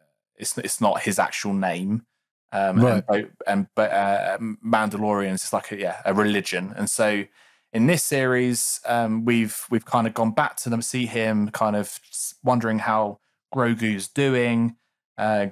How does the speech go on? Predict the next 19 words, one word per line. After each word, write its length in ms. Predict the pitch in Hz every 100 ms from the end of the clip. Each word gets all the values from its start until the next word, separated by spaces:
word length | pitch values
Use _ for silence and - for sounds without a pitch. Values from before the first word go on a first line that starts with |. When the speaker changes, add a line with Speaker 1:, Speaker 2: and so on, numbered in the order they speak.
| -
Speaker 1:
going 200 | 113 110
all 100 | 110
the 60 | 110
way 140 | 107 104
to 120 | 110
visit 360 | 117 110 107
him, 200 | - 107 107
and 160 | 107
we 80 | 117
see 300 | 107 - 117
Grogu 520 | 110 117 113 110 110 104
start 360 | - 107 98
to 100 | -
go 160 | 110 107
un-, 240 | 104 104 -
undertake 480 | 104 104 - 98 80
his 160 | 104
training 500 | - - 101 98 95
from 540 | 95 - 101 95 95